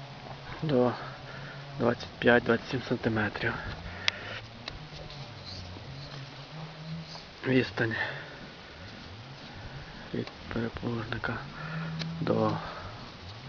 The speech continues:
кріплення корпуса.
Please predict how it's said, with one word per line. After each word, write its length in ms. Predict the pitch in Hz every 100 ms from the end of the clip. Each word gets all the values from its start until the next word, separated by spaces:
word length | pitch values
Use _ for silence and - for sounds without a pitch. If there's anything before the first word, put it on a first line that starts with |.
| 139 - 85 95 113 135 143 156
кріплення 800 | - 117 127 - 113 113 113 107 107 - - - - - - - - - - - - - -
корпуса. 680 | 127 123 127 - 135 135